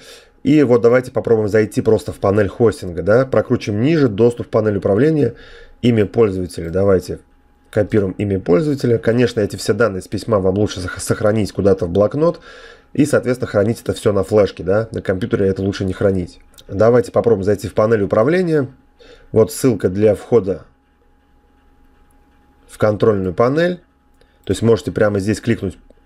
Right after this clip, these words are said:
э, через письмо. Имя пользователя и пароль указан ниже, да. Копируем.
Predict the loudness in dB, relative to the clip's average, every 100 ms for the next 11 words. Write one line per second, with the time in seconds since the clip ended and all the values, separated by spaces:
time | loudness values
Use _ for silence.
0 | _ -6 -4 -2 -2 0 -2 0 0 0
1 | 0 -8 _ _ _ _ _ _ _ _
2 | _ _ _ _ 0 2 2 2 2 2
3 | 0 -6 -6 -8 -6 -4 0 2 4 0
4 | -2 _ _ _ -10 0 2 2 0 -2
5 | -2 -2 -4 -4 -4 -4 -10 -20 _ _
6 | _ _ _ _ _ -20 -20 -20 _ _
7 | -20 -20 -20 -20 -10 -4 -2 0 0 0
8 | -2 -8